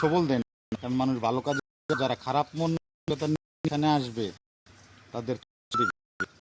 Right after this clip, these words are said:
কিন্তু আপাতত না। এই যে, এই যে পাইপ দেখতেছো, এই পাইপ, এই পাইপ যদি সাপ আসে, মোটা সাপ, এখানে বসে যাদের মন কালো, মানে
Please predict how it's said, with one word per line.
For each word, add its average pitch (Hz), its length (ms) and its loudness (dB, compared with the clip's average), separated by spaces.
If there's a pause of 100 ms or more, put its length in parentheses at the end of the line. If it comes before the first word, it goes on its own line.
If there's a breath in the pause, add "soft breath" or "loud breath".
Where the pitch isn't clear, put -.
(320)
কিন্তু 135 180 0 (100)
আপাতত 170 420 4
না। 135 60 2 (1200)
এই 143 120 0
যে, 156 160 2
এই 156 100 -2
যে 160 60 2 (100)
পাইপ 143 200 -8 (100)
দেখতেছো, 165 360 -12 (100)
এই 156 40 -12 (100)
পাইপ, 170 260 -2 (600)
এই 131 140 -8
পাইপ 131 200 -2 (380)
যদি 147 160 -6 (800)
সাপ 127 220 -6
আসে, 120 140 -10 (400)
মোটা 113 280 -8
সাপ, 113 140 -14 (680)
এখানে 143 220 -6
বসে 135 140 -4 (160)
যাদের 131 200 -6 (260)
মন 147 140 0 (280)
কালো, 147 260 -2 (160)
মানে 120 140 -8